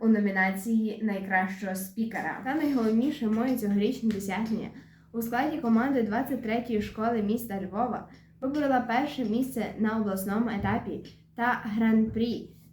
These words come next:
на фінальному етапі конкурсу серед команд загальноосвітніх шкіл Всеукраїнського юнацького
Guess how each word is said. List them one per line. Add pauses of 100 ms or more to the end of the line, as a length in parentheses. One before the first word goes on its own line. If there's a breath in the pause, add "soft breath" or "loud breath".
на (120)
фінальному
етапі
конкурсу (380 loud breath)
серед
команд
загальноосвітніх
шкіл (360 loud breath)
Всеукраїнського
юнацького